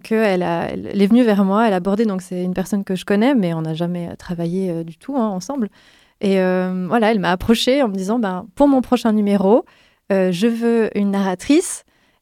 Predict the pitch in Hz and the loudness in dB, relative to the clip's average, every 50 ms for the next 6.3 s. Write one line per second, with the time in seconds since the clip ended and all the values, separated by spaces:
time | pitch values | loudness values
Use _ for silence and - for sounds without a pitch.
0 | _ - 214 214 220 202 196 196 190 190 185 185 175 - - 190 190 - 262 233 | _ 2 4 4 6 6 4 4 4 2 2 2 0 0 0 -2 0 -2 -2 -2
1 | - 214 190 185 196 180 214 254 220 190 180 180 175 175 170 175 175 - - 302 | -2 -2 -2 -2 -2 -2 0 0 0 -2 -2 -2 -4 -4 -6 -6 -8 -2 4 4
2 | 311 285 254 254 226 214 226 220 220 240 233 220 208 208 208 - - 226 214 214 | 4 6 6 2 0 0 -2 -4 0 0 0 0 0 -2 -4 -4 -4 -4 -4 -4
3 | 202 190 185 175 180 190 - 302 302 - - - 254 233 220 208 190 196 - 202 | -4 -4 -4 -4 -6 -4 -4 -4 -4 -4 -4 -2 0 0 2 2 0 0 -2 -2
4 | 202 - - 196 185 - 240 294 330 254 226 220 - - - - - 226 233 214 | -4 -4 -6 -8 -6 -4 -4 0 2 2 2 2 0 -6 -12 -8 -6 -4 -4 -2
5 | 190 180 170 180 175 180 175 180 185 180 - 226 220 190 - 185 175 - - 190 | -4 -4 -2 -4 -2 -2 -2 -4 -4 -6 -6 -6 -6 -6 -6 -6 -8 -6 -8 -8
6 | - 175 - - - | -8 -10 -12 -14 -16